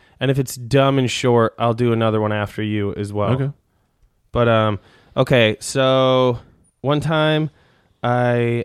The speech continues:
Speaker 1: opened up all my Christmas presents with a small knife and retaped them with t-, f-, f-, precision.
Speaker 2: Mm-hmm.
Speaker 1: Uh, or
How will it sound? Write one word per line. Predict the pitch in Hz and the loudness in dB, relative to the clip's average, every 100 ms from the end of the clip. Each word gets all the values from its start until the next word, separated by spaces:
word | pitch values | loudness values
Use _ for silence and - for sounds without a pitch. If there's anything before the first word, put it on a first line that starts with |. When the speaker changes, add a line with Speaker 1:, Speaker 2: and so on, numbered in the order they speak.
| - | -2
Speaker 1:
opened | 131 135 151 139 | -2 0 0 0
up | 131 135 | 0 0
all | 135 | 0
my | 131 127 123 123 120 | 0 0 -2 -2 -4
Christmas | - 139 139 120 | -4 -4 -4 -6
presents | - 120 113 117 120 | -2 -2 -2 -4 -4
with | 110 | -6
a | |
small | - 123 127 | -4 0 2
knife | 123 117 113 | 2 0 -2
and | 113 | -2
retaped | 120 120 127 123 - | 0 0 0 0 0
them | 113 107 104 104 _ _ - | 0 0 -2 -6 _ _ -2
with | 110 - - - | -2 -2 -12 -18
t-, | - | -16
f-, | - - | -14 -8
f-, | - - - | -6 -4 2
precision. | 135 - 139 135 120 104 110 _ - | 2 4 4 4 4 0 -2 _ -10
Speaker 2:
Mm-hmm. | 85 90 87 - | -6 -6 -6 -6
Speaker 1:
Uh, | 117 117 113 113 113 104 _ _ - | -2 0 0 0 -2 -4 _ _ -8
or | 143 151 139 127 120 | -2 2 2 2 -2